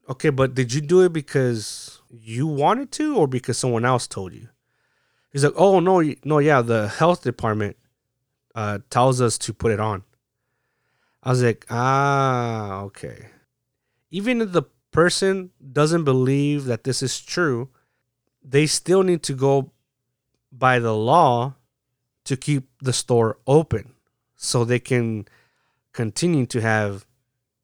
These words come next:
money for their families. So how is this not pointing a gun to your head? "Hey, you need to do this to keep open." But what about their beliefs?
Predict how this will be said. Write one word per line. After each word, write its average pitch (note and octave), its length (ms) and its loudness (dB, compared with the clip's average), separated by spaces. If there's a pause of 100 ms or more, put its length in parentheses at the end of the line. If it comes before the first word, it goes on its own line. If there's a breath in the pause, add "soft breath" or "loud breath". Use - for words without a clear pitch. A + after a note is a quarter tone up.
(160)
money A#2 360 -2
for G#2 160 -8
their F#2+ 100 -8
families. A#2+ 680 -4 (2000)
So C#3 240 2
how C3+ 240 4
is F3 120 2
this F3+ 200 0
not D#3 220 0
pointing D3+ 260 0
a B2 60 0
gun B2+ 240 -2
to - 120 -8
your G2 140 -4
head? F#2+ 280 -12 (640)
"Hey, A2+ 280 2
you A#2 120 -6
need C#3+ 200 -2
to - 20 -8
do D#3+ 260 -4
this F3+ 360 -2 (300 soft breath)
to C#3 100 -14
keep C#3 240 -8
open." G#2+ 400 -6 (1300)
But A#2 260 0 (180)
what A2+ 320 -6
about C#3 280 -2
their B2+ 80 -4
beliefs? A2 640 -10